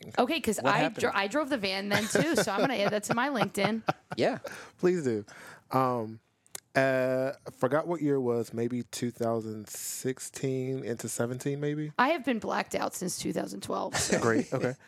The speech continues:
Speaker 1: <laughs>
Speaker 3: Um,
Speaker 1: U I.
Speaker 3: well, the university had a, uh, a issue, um, where they had to close it down, and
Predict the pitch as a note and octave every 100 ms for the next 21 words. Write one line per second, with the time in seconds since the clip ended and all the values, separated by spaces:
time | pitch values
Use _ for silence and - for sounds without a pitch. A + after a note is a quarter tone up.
0 | - - - C3+ B2+ A#2+ A2+ A2+ _ _
1 | _ _ _ - - _ _ _ E3 A3+
2 | C4 F3 - B3 A#3+ B2+ B2 A#2+ B2+ C3
3 | A#2+ C3 A#2+ A2 A2 G#2 F#2 G2+ G2 F#2+
4 | G2 - G#2 - A#2+ - A2 A#2+ C3 _
5 | _ _ _ B2 A2+ G#2+ G#2+ G#2 G#2 G#2+
6 | G#2+ G2+ G2+ - - A2 G#2+ F#2+ G2+ G2+
7 | G2 G2 F2+ F#2